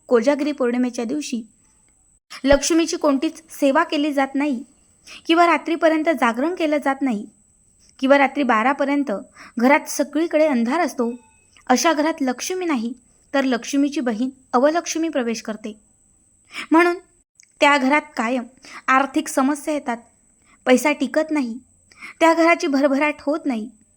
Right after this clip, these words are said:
म्हणून बघा, कोजागिरी पौर्णिमेला बरेच जण रात्री जागून माता लक्ष्मी, कुबेरदेव, इंद्रदेव, चंद्रदेव यांचे जे पूजन आहे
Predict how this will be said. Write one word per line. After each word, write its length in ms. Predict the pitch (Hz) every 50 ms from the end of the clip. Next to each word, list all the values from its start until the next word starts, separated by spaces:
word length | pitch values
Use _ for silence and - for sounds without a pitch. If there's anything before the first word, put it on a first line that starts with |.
| _ _ _ _ - _ _ _ _ _
म्हणून 200 | 240 247 262 262
बघा, 180 | 262 269 302 330 330 - - _ -
कोजागिरी 440 | - 233 226 254 277 269 277 285 294
पौर्णिमेला 560 | 294 - 247 226 233 240 262 285 269 247 254 262 - _ _ -
बरेच 440 | 220 285 294 294 339 381 359 - -
जण 160 | 269 247 233 233 - - - -
रात्री 380 | 254 240 240 240 - 302 302
जागून 300 | 262 254 233 240 226 269 - - _ _ -
माता 360 | 294 311 311 311 311 381 381
लक्ष्मी, 460 | 349 330 320 320 - - 339 320 294 285
कुबेरदेव, 720 | 285 - - 285 233 233 311 349 370 359 247 247 233 226 226 - -
इंद्रदेव, 540 | 285 302 320 320 349 381 359 302 262 247 233 240 -
चंद्रदेव 560 | - 302 302 311 330 359 349 - 240 226 214 269 - _ _ _ - - - _ -
यांचे 360 | 247 247 262 254 254 330 320
जे 220 | 254 247 247 247 - - _ _ _ _ _ _ _ - - _ _
पूजन 340 | 294 311 302 240 370 403 403
आहे 240 | 370 330 277 285